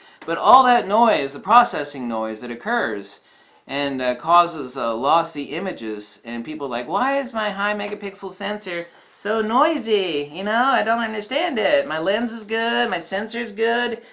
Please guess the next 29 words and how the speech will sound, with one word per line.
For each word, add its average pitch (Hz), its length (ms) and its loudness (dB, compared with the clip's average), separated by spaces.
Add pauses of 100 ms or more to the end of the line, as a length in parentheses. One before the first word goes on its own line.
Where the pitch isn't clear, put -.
(180)
it's - 120 -10
a 160 60 0
high 202 200 0
megapixel 214 720 -4
sensor." 254 640 2 (680)
Um, 196 640 0 (100)
i-, 175 160 -14
is 185 180 -6
it 190 140 -4
'cause 202 180 -2
of 190 80 -8
heat? 240 260 -6
No, 220 140 0
the 208 80 -2
heat 226 200 -4
is 214 80 -4
the 190 80 -10
byproduct 165 800 2 (100)
of 156 320 0 (480)
the 135 220 -4
signal 214 540 -2
loss. 113 380 -2
Doesn't 226 260 -2
matter 202 220 2
how 220 300 2
good 233 300 -4
the 208 60 -2
shielding 202 600 -2
is, 113 440 -8